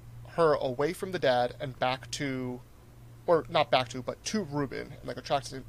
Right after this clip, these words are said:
her to that kind of lifestyle of traveling and sporadicness and craziness. But then I think when she had to leave him and needed support, it kind of reconnected her with her dad and, like, brought her back to, like, not a child again, but, like,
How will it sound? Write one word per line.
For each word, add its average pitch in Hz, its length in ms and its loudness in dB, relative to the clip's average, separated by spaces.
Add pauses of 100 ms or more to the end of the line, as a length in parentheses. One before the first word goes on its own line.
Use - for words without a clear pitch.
her 143 160 2
to - 120 -8
that 131 160 2
kind 127 100 -6
of 123 80 -6
lifestyle 123 540 -2
of - 100 -12
traveling 139 480 0
and 120 140 -10 (360)
sporadicness 139 680 2
and 123 100 -10
craziness. 127 420 -4 (480)
But 147 160 6
then 139 140 4
I 131 60 -2
think 131 200 -6
when 127 100 -6
she 156 180 -6
had 147 220 0
to 143 80 -8
leave 131 400 -6
him 139 480 0 (120)
and 127 180 -6
needed 170 320 -4
support, 131 640 0 (520)
it 165 100 -4
kind 160 160 2
of 123 180 -6
reconnected 156 520 -4
her 135 200 0
with 123 200 -6
her 123 120 -6
dad 151 340 2
and, 123 80 -6
like, 120 160 -10
brought 127 160 2
her 127 80 -8
back 120 280 0
to, 123 100 -8
like, 110 340 -8 (840)
not 208 100 4
a 175 80 0
child 185 540 4
again, 131 320 -6
but, 135 100 -6
like, 123 140 -10